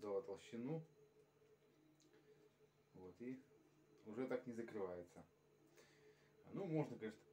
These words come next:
может прокатить в каком-то, каком-то случае, не знаю, раз в десятом, может быть, но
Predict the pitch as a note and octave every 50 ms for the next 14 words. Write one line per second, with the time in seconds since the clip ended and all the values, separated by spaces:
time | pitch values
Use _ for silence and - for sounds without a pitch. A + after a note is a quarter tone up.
0 | - - - A#2 B2 A#2+ - - - - A2+ - C3+ C3+ C3 - A3 A3 - -
1 | - - - - - - C3 B2+ A#2+ A#2 A2 - - - A#2+ A2+ A2 A2 - -
2 | A#2+ A#2 A2+ - - G#2+ G#2 G2+ G#2+ G#2+ G2+ G2+ G2+ G2+ F#2+ F#2+ G#2 G#2 - A2+
3 | G#2 G2 - G2+ F#2+ F#2 F#2 F2 F2+ F2 - - A2+ B2 C3+ -